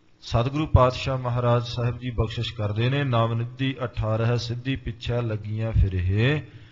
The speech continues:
ਜੋ ਹਰ ਹਿਰਦੈ ਸਦਾ ਵਸਾਏ। ਜੋ ਪਰਮੇਸ਼ਰ ਦੇ ਨਾਮ ਨੂੰ ਹਿਰਦੇ ਦੇ ਅੰਦਰ ਮਾਲਾ ਦਾ ਮਣਕਾ ਬਣਾ ਕੇ ਪਰੋ ਲੈਂਦਾ ਹੈ,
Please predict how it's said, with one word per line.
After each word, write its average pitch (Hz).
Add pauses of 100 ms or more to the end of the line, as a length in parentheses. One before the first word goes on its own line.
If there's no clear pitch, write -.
(240)
ਜੋ 139
ਹਰ 135
ਹਿਰਦੈ 117
ਸਦਾ 107
ਵਸਾਏ। 80 (600)
ਜੋ 127 (200)
ਪਰਮੇਸ਼ਰ 123
ਦੇ 143
ਨਾਮ 117
ਨੂੰ 135
ਹਿਰਦੇ 113
ਦੇ 127 (120)
ਅੰਦਰ 117
ਮਾਲਾ 110
ਦਾ 123
ਮਣਕਾ 110
ਬਣਾ 117
ਕੇ 131
ਪਰੋ 110
ਲੈਂਦਾ 101
ਹੈ, 131